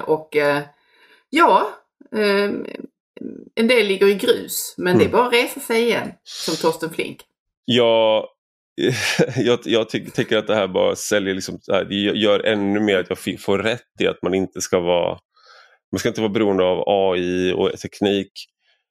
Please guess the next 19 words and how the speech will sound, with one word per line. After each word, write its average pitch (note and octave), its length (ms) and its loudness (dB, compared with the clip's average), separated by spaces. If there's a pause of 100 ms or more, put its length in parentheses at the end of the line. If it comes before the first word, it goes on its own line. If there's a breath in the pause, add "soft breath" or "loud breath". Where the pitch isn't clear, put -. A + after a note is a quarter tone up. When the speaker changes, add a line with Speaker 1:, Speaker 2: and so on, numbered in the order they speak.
(180)
Speaker 2:
Men A2+ 120 2
man B2 100 0
ska D3+ 120 -2
inte C#3 120 -4
heller A#2+ 400 0
vara A2 140 2
beroende G2+ 540 2
av, F2+ 640 0
eh, F2+ 260 2
den G2 220 0
mänskliga F#2+ 520 -2
faktorn. - 380 -4
Man A2+ 80 0
ska C#3 80 0
inte B2+ 140 -2
vara A2+ 100 0
beroende G#2+ 320 0
av F#2+ 80 0
någonting. G2+ 640 0